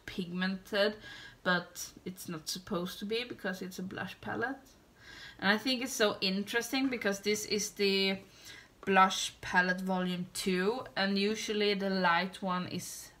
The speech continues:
volume one and the dark one is volume two and so on, but here it's the other way around, and I can think that's kinda interesting. And I know it's because it's geared towards, uh,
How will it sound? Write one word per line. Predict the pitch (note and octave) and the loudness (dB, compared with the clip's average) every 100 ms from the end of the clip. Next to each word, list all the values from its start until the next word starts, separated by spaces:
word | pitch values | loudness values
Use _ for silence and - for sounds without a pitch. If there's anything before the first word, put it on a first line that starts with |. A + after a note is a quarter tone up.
| G#3 | -4
volume | F#3 F3+ F#3 | -2 -2 -2
one | F#3+ B3 D4+ | 0 2 2
and | D4+ C#4+ | 2 0
the | |
dark | A#3+ G3 F#3 F#3 | 0 2 2 0
one | F#3+ F#3 | -2 0
is | F3+ | -2
volume | F3+ F3 F3 E3+ | -4 -4 -6 -6
two | - D#3+ | -6 -6
and | - | -6
so | - | -6
on, | - F#3 | -4 -4
but | F#3 F#3+ | -4 -2
here | G3+ G3+ | 0 0
it's | F#3 - - - - - - - - | -2 -6 -10 -4 -2 -4 -8 -16 -6
the | G3+ G3 | -4 -2
other | - G3 | 0 0
way | G3 - - | 2 2 0
around, | - - C#2 G1+ - | 0 2 2 0 -6
and | - | -6
I | - | -6
can | - - - | -6 -16 -16
think | - A#2+ - | -12 -12 -12
that's | - - | -16 -12
kinda | - - - - - - - - - - - - - - | -10 -8 -8 -8 -8 -12 -18 -20 -20 -20 -20 -20 -20 -16
interesting. | - - - C4+ - D4+ B3 - - - - - _ _ - - - - - - - - - - - - - - - - | -12 -12 -12 -14 -14 -12 -12 -12 -20 -20 -20 -20 _ _ -20 -20 -20 -20 -20 -20 -20 -20 -20 -20 -20 -20 -20 -20 -12 -2
And | F3 | 2
I | E3 | 4
know | E3+ E3 | 2 0
it's | E3+ - | -2 -6
because | - - D#3+ E3+ | -6 -2 -2 -2
it's | D#3+ E3+ | -6 -4
geared | E3+ D#3+ E3 - | 0 0 -2 -6
towards, | F3 F3 D#3 E3 F#3 - - | -8 -4 -4 -4 -6 -8 -6
uh, | D#3+ F3 D3 A2+ | -6 -4 -2 0